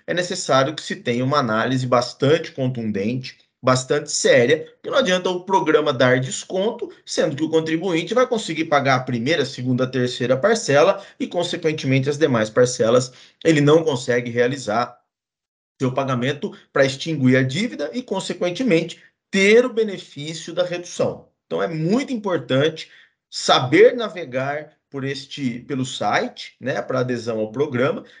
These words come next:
e a gente também sugere que antes mesmo dele fazer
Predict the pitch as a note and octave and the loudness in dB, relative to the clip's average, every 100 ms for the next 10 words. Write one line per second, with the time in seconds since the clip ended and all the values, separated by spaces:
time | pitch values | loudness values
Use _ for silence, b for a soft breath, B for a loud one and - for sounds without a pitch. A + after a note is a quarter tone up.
0 | - A#3 C#3+ D3+ A3 - A#3+ G#3+ A#3 F3+ | -2 0 2 0 -6 -4 -2 -2 -4 -6
1 | B2 B2+ F#3 G#3+ D#3+ - - - G3 C4+ | -4 0 2 0 -2 -10 -14 -2 2 4
2 | E4+ E4 A#3+ D3 D#3+ G#3+ A3 D3+ B2+ G#2+ | 2 -6 -10 -8 -2 0 0 -2 -6 -8
3 | b b - D3 E3 - D3 - B2 A#2+ | b b -2 0 0 0 -2 0 -2 -2
4 | - | -4